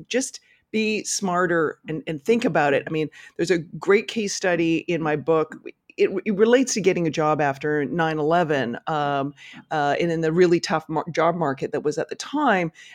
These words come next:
Uh, but I think Jessica Peltz's, uh, approach as a college grad seeking a Madison Avenue job at a time where there was no roles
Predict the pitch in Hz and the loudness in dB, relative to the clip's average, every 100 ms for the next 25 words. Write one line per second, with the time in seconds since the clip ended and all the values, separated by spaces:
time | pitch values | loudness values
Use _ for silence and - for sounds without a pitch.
0 | - 190 185 180 156 202 - - 233 202 | -8 0 2 2 2 -2 -2 -4 -2 -2
1 | 165 214 214 214 185 196 180 - 190 175 | 2 2 2 -2 -2 0 -2 0 0 0
2 | 160 - _ _ _ _ 175 165 160 - | 0 -6 _ _ _ _ -2 0 0 -4
3 | 165 - 302 269 156 117 - 175 160 165 | -8 0 6 6 6 0 -2 0 2 0
4 | 160 - 185 214 214 160 185 175 170 151 | -2 -2 4 6 6 4 2 4 4 2
5 | 185 165 170 156 160 170 190 175 156 151 | -2 0 0 0 2 0 0 -2 -2 0
6 | 151 147 123 160 151 143 131 127 123 160 | -2 -2 0 0 2 2 2 0 -2 -4
7 | 156 - 185 185 170 160 147 139 165 165 | -4 -2 -2 0 0 0 0 -2 0 0
8 | 151 160 175 156 110 92 | 0 2 4 4 4 0